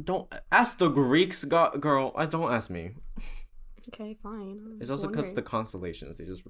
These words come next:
Speaker 1: like, I don't know. Oh, the constellation of C-, Cancer represents the giant crab that attacked Hercules during the second of the twelve labors he performed.
Speaker 2: Wow.
Speaker 1: Let me look up the water bear really quick. <laughs> Um,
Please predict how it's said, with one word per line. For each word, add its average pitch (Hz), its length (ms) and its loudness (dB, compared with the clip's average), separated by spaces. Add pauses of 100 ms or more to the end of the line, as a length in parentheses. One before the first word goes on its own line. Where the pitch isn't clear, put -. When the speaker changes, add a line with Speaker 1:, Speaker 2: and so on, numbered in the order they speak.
(120)
Speaker 1:
like, 87 180 -14 (240)
I 104 40 -12
don't 87 160 -14
know. - 100 -20 (340)
Oh, 131 360 6 (200)
the 131 80 0
constellation 180 520 2
of 151 100 -6
C-, - 120 -20 (380)
Cancer 120 400 -2
represents 101 500 0
the 107 100 -4
giant 107 340 0
crab 120 300 2
that 95 120 2
attacked 98 340 -2
Hercules 98 580 -4
during 92 240 -6
the 92 60 -8
second 110 360 -4
of 92 140 -8
the 98 60 -12
twelve 101 280 -4
labors 95 320 -2
he - 80 -8
performed. - 560 -10 (640)
Speaker 2:
Wow. 180 560 2 (760)
Speaker 1:
Let 95 80 -6
me 98 80 -2
look 101 140 -2
up 113 120 -6
the 113 60 -2
water 90 280 -4
bear 76 240 -8
really 85 260 -8
quick. - 480 -2 (100)
<laughs> 170 600 -10 (800)
Um, 90 720 -8